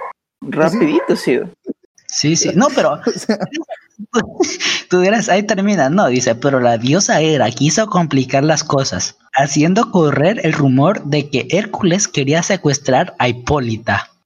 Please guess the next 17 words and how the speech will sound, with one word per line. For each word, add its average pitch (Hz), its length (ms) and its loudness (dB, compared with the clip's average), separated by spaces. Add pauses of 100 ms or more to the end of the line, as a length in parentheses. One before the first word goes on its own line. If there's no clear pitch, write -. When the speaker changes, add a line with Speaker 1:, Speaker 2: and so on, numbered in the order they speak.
(120)
Speaker 2:
Oh, 131 240 2
sí, 120 260 -2
ya. 120 420 0 (680)
Speaker 3:
Dice, 143 220 2 (180)
esto 214 420 0
hizo 220 280 0
que 214 100 -2
las 196 180 0
amazonas 160 680 0
se - 180 0
enfrentaran 143 600 0
contra 131 380 0
el 120 180 2
héroe 220 480 0 (540)
y 170 240 2
su 151 140 0
ejército. 131 680 -4